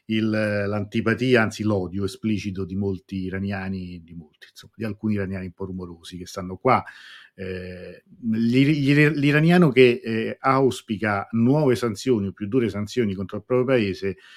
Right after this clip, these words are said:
io onestamente non lo capisco, cioè non lo capisco perché evidentemente non ha problemi, non ha qualcuno a cui tiene nel paese, eh, o evidentemente trae qualche profitto da questa situazione,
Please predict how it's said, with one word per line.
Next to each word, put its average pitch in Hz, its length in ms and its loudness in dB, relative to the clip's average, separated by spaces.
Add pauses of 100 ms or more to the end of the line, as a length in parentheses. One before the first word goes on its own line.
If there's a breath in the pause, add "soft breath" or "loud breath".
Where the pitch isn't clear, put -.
(200 loud breath)
io 147 160 4
onestamente 117 540 2
non 101 160 -2
lo 104 100 -2
capisco, 101 580 -4
cioè 98 140 -8
non 98 100 -6
lo 101 80 -4
capisco 107 380 -4
perché 95 200 -6
evidentemente 98 560 -4
non 95 180 -8
ha 98 100 -6
problemi, 95 640 -6 (260 loud breath)
non 110 160 -2
ha 110 120 2
qualcuno 104 680 0
a 101 120 -10
cui - 180 -8
tiene 104 380 0
nel 95 200 -6
paese, 127 540 0
eh, 101 220 -6
o 104 200 -6
evidentemente 98 680 -6
trae 92 240 -8
qualche 92 320 -12
profitto 95 600 -6 (320 loud breath)
da 107 140 -4
questa 98 240 -2
situazione, 90 640 -8